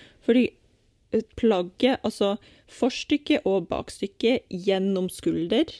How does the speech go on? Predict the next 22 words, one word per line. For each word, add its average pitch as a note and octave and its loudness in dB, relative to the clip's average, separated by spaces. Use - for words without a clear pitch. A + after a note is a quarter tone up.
skal F#3+ -2
liksom E3 -4
henge - -4
rett - -6
på - -2
det. - -10
Og F3 -2
da G3 0
skal - -6
man F3+ -2
jo F3 -2
ha F3+ -4
ivaretatt F3 -2
alle F#3 2
volumene F3 2
foran E3+ 0
og D3+ -4
bak E3 -2
og E3 0
på E3 -4
siden, G3 2
sånn F3+ -4